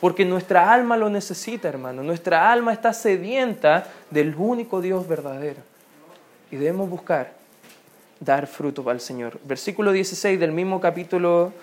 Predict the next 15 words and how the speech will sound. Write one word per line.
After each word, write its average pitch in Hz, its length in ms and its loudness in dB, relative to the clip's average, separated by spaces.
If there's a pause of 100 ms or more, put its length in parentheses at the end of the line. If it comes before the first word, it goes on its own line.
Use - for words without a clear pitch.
(140)
quince 202 380 -2
de 175 100 2
Juan 175 420 2 (260)
dice: 185 280 0
"No 180 280 0
me 226 120 2
aleguéis 214 480 4
vosotros 170 580 -2
a 165 60 2
mí, 151 280 -2 (280)
sino 156 260 0
que 147 160 0
yo 151 160 2
os 233 240 8
elegí", 165 640 0